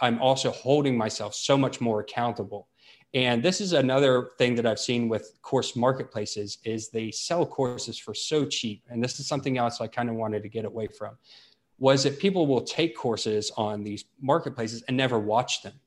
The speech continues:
They'll just hoard courses, like, "Oh, course sale, let me buy five courses." I've had people buy all sixteen of my courses at one time. And I'm like, "No way this person isn't <laughs> interested in all these things." Either they're pirating them or they just have money to spend. They're buying them 'cause they're cheap and they're never gonna watch them.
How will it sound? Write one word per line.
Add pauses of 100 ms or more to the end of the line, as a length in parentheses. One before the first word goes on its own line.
(360)
They'll
just
hoard
courses,
like,
"Oh,
course
sale,
let
me
buy
five
courses."
I've
had
people
buy
all
sixteen
of
my
courses
at
one
time. (400)
And
I'm
like,
"No
way
this
person
isn't
<laughs>
interested
in
all
these
things."
Either
they're
pirating
them (340)
or
they
just
have
money
to
spend.
They're
buying
them
'cause
they're
cheap
and
they're
never
gonna
watch
them.